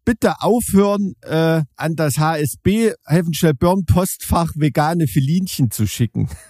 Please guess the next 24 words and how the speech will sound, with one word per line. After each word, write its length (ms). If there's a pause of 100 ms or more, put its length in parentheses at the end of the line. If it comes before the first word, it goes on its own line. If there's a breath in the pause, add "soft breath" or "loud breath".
(2250 loud breath)
Weil 240
im 80
letzten 460
Post-, 380
äh, 220
Podcast, 800
äh, 40
hab 300
ich 140
gesagt, 420
ich 140
bin 160
so 100
sauer 360
auf 180
Felinchen, 500
weil 140
es 140
die 80
nicht 240
vegan 440
gibt. 260
Aber 400 (300)
scheinbar 720